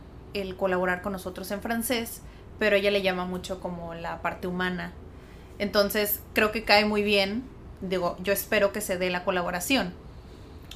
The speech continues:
Pero ella, o sea, platicaba como de, "Es que yo he estado,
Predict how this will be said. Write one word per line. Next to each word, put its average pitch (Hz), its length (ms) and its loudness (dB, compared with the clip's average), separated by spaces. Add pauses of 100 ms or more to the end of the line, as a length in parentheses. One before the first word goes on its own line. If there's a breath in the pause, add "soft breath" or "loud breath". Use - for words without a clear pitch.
Pero 208 480 8
ella, 240 480 6 (200)
o 220 80 0
sea, 196 420 2 (140)
platicaba 208 580 4
como 196 220 -2
de, 185 220 0
"Es 214 100 -2
que 233 100 0
yo 226 80 2
he - 20 2
estado, 214 560 4